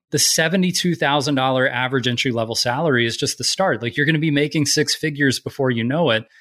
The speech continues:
And it's one thing to talk about, like, the what ifs, like, "This is gonna be so cool and the data shows this and that." But when we see it in reality, it's so exciting. And so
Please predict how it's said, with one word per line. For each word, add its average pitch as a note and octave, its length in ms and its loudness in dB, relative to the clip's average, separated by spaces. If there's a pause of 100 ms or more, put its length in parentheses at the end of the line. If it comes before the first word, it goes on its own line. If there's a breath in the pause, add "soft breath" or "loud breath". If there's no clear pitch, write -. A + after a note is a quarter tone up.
(380 soft breath)
And E3 160 0
it's F3+ 140 0
one C4+ 140 2
thing A#3+ 140 2
to C3+ 40 0
talk E3 340 -6
about, G2+ 380 -4
like, B2 220 -4
the C3 80 -2
what F3+ 200 0
ifs, F3 480 -2
like, C#3 280 -2
"This D3+ 160 -6
is C#3 100 -4
gonna D#3+ 160 -4
be D3+ 100 -2
so D#3 220 -2
cool D#3+ 420 0
and B2+ 220 2
the C3 80 0
data D3+ 300 2
shows D#3 440 0
this D3 200 -2
and C#3+ 120 0
that." C#3 380 0
But B2+ 140 0
when C3+ 220 -2
we B2+ 100 0
see E3+ 380 0
it D3 180 2
in C#3+ 160 -2
reality, B2 800 0 (360 soft breath)
it's C3+ 280 0
so C#3+ 580 0
exciting. B2+ 720 -2
And C3+ 220 -4
so B2 380 0